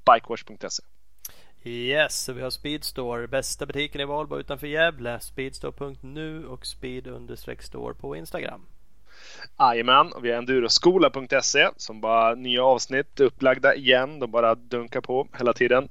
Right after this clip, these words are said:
Speaker 1: Det tar chansen genom att signa upp dig på den grymma Enduroskolan. Ta del av bland annat Jocke Ljunggrens tips och tricks, Lappen Nilsson också.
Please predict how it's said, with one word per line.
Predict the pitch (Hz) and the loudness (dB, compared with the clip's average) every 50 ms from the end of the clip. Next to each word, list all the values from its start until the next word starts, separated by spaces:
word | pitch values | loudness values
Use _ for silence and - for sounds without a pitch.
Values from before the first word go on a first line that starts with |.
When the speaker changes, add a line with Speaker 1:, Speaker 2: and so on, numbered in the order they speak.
| - - | -16 -10
Speaker 1:
Det | - - 131 127 127 | -2 2 4 4 4
tar | - - 147 147 | 4 4 2 4
chansen | - 156 151 156 151 - - 196 220 208 139 | 4 4 4 4 4 6 4 4 4 4 -4
genom | 139 123 120 123 | -8 -8 -6 -6
att | 123 - - | -8 -6 -2
signa | - 131 127 135 151 | -2 -2 0 -2 -4
upp | 165 - | -4 0
dig | - 160 175 | 0 0 0
på | - - 147 | 2 0 -2
den | 131 123 | -2 0
grymma | 110 127 127 120 117 117 | 2 2 2 2 0 -2
Enduroskolan. | 117 120 117 110 110 110 - 120 117 131 160 170 | -2 -2 -2 -4 -4 -4 -2 0 2 2 0 0
Ta | - 120 | 0 4
del | 123 120 113 | 4 6 6
av | 113 113 | 4 2
bland | 113 120 113 113 | 4 4 4 4
annat | 113 110 - | 4 2 0
Jocke | 120 113 - 120 | -2 -2 0 0
Ljunggrens | 117 117 117 113 117 117 - | 0 0 2 0 0 0 0
tips | - - - - | -2 -2 -2 -4
och | 123 113 | -4 2
tricks, | - 131 131 - - | 2 2 2 2 0
Lappen | 120 117 107 - - 117 117 | 0 0 0 0 0 -6 -4
Nilsson | 117 117 117 110 - 127 | -4 -4 -4 -4 -2 -2
också. | 123 113 - - 139 | -4 -2 0 0 0